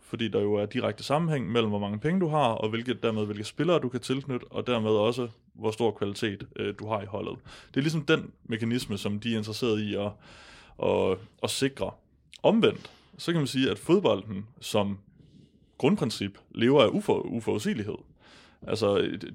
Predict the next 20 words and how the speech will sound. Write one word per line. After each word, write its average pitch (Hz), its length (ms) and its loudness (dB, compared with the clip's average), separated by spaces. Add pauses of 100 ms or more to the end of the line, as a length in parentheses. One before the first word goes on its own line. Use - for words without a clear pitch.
dynamikken 123 640 0 (280)
har 113 240 0
ligesom 131 260 -2
altid 127 280 0
været 107 160 2
en 104 80 -2
meget 117 220 0
vigtig 135 240 -6
drivkraft 127 520 -2
for 135 360 0 (180)
fodbolden, 107 600 2 (460)
at - 260 0 (160)
de 113 80 -4
store 139 340 2
kan 180 280 -2 (480)
i 120 80 -4
princippet 104 540 0
slå 101 180 0
de 98 80 -8
små. - 320 -6